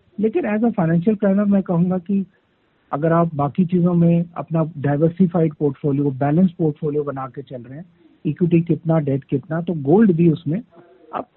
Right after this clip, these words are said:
दस प्रतिशत रख सकते हैं, ताकि वो एक बैलेंस्ड पोर्टफोलियो, एक, अ, औसतन जो आपका पूरा इन्वेस्टमेंट होती है सौ रुपए की,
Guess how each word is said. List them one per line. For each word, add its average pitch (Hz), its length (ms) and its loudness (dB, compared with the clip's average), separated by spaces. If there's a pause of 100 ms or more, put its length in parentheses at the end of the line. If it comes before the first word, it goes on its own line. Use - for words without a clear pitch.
(100)
दस 190 120 2
प्रतिशत 190 560 0
रख 160 300 -2
सकते 143 320 -4
हैं, 165 160 -2
ताकि 185 320 0
वो 208 140 2
एक 208 140 -2
बैलेंस्ड 151 420 2 (100)
पोर्टफोलियो, 151 520 -2 (500)
एक, 175 240 -4
अ, 156 380 0 (840)
औसतन 208 600 4 (140)
जो 165 120 2
आपका 170 400 2
पूरा 170 320 2
इन्वेस्टमेंट 165 560 0
होती 143 260 -8
है 135 60 -12
सौ 135 200 -8
रुपए 139 260 -8
की, 151 240 -12